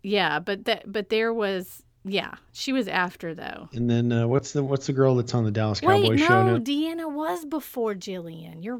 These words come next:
Speaker 2: Yes.
Speaker 1: right.
Speaker 2: And then what about the, the Dallas Cowboy? What was her name? The one that got dumped by Mesnick?
Speaker 1: Um, yeah, yeah, hold on. Melissa Rycroft.
Speaker 2: Melissa Rycroft. Yeah, she
Speaker 1: But
Speaker 2: was
Speaker 1: she
Speaker 2: in there.
Speaker 1: wasn't one.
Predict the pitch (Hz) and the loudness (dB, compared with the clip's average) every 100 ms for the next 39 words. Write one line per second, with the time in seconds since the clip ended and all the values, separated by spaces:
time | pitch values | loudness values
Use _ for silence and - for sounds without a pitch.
0 | 247 143 180 120 277 180 - - - - | 2 2 4 2 0 -4 -8 -18 -14 0
1 | 127 127 135 160 160 151 151 127 120 117 | 4 6 6 6 4 6 4 4 2 4
2 | 127 123 - 123 113 110 131 131 123 107 | 4 2 2 4 6 6 4 2 0 2
3 | 92 92 104 110 113 113 104 104 101 101 | 0 0 2 4 4 2 2 2 2 2
4 | 95 95 90 92 - - - _ _ _ | 0 0 0 -2 -4 -12 -16 _ _ _
5 | _ - _ _ - 226 208 196 190 185 | _ -20 _ _ -10 -8 -4 -4 -6 -8
6 | 180 180 _ _ _ _ 202 190 185 196 | -10 -14 _ _ _ _ -8 -6 -6 -6
7 | 202 180 196 202 208 196 170 165 - 151 | -6 -6 -4 -4 -4 -4 -4 -4 -8 -10
8 | - 117 117 127 117 113 - 107 107 - | 0 4 4 4 4 4 2 0 0 -2
9 | - 110 101 104 120 123 110 98 98 104 | -2 2 2 2 4 4 4 2 0 0
10 | - - - - 180 | -2 -8 -16 -14 -16